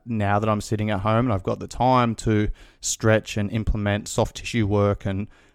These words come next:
um, you know, some yoga drills and some mobility flow exercises and things like that. So that's my priority, and I've blocked that into a twenty minute block first,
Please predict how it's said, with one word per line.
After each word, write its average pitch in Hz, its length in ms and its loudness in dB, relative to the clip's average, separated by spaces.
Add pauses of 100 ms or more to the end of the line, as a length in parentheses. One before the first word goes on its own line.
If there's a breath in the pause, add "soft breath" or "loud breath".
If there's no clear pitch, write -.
um, 98 520 0
you 113 100 -4
know, 101 120 0
some 104 200 -2
yoga 104 600 6 (160)
drills 104 440 4
and 104 140 -2
some 101 140 -2
mobility 101 440 2
flow 101 280 2
exercises 101 560 -2
and 98 160 -6
things 101 200 -6
like 101 160 -6
that. 98 220 -2
So 101 80 -2
that's 131 200 0
my 151 140 0
priority, 107 380 4
and 101 100 0
I've 101 160 -4
blocked 120 280 2
that 127 320 2 (360 soft breath)
into 113 480 0
a 104 60 -2
twenty 123 300 4
minute 113 160 2
block 139 320 0
first, - 380 2